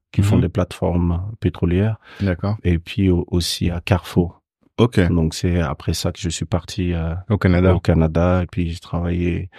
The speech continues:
Speaker 1: euh, dans plusieurs en-, entreprises là-bas comme
Speaker 2: Mhm.
Speaker 1: étant consultant.
Speaker 2: Mhm.
Speaker 1: Donc, euh,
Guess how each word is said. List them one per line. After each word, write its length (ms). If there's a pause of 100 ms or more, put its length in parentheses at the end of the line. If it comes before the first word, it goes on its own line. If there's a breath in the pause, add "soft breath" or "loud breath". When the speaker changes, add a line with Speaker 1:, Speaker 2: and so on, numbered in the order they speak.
(440 loud breath)
Speaker 1:
euh, 340
dans 160
plusieurs 420
en-, 140
entreprises 540
là-bas 500
comme 180
Speaker 2:
Mhm. 100
Speaker 1:
étant 180
consultant. 680 (280 soft breath)
Speaker 2:
Mhm. 300
Speaker 1:
Donc, 280
euh, 240